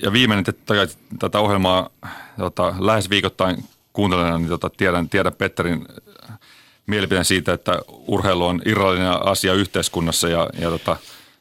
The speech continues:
että on ok, että muusikko ottaa kantaa lauluissaan, mutta, mutta urheilijat eivät saa, eivät saa sanoa asioita. Ö, ja mun mielestä tää oli, tää oli niinku, tää jatkoit samaa linjaa, eli, eli, eli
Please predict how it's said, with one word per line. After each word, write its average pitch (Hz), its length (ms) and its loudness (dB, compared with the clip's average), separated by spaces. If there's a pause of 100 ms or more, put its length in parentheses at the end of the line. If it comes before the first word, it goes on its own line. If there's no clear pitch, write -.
(120)
että - 260 -8
on 98 140 0
ok, 101 280 2
että 90 140 -4
muusikko 98 440 0
ottaa 90 280 -2
kantaa 90 420 0 (120)
lauluissaan, 90 640 0
mutta, - 320 -2
mutta 90 280 -2
urheilijat 95 500 0
eivät 90 220 -2
saa, 85 200 0 (440)
eivät 101 260 2
saa 98 100 2
sanoa 101 440 2
asioita. 98 480 2 (240)
Ö, 90 260 2 (560)
ja 101 260 2 (640)
mun 113 160 2
mielestä 113 140 0
tää 117 100 4
oli, 123 80 2
tää 135 120 0
oli 139 140 2
niinku, 131 280 -2 (460)
tää 110 220 2 (520)
jatkoit 117 320 -2
samaa 117 300 4
linjaa, 98 300 4
eli, 82 120 -2
eli, 85 140 0 (160)
eli 90 140 -2